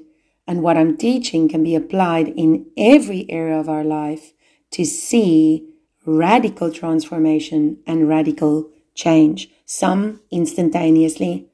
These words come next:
and some over time. This has been my testimony and is my testimony, and so many others as well. So let's start with prayer,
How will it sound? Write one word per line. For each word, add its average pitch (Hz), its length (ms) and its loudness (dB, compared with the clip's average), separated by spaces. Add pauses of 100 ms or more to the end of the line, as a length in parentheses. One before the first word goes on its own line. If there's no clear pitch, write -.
and 170 140 -4
some 160 280 -2
over 156 180 -2
time. 151 440 -2 (460)
This 185 220 0
has 170 160 -2
been 160 220 2
my 175 200 0
testimony 160 680 0
and 156 280 -2
is 175 360 0
my 156 220 0
testimony, 151 760 -2 (180)
and 170 180 -2
so 165 260 0
many 156 320 4
others 156 480 -4 (100)
as 143 220 -10
well. 151 340 -4 (480)
So - 160 -2
let's 226 320 2
start 190 480 -2
with - 220 -16
prayer, 202 420 -2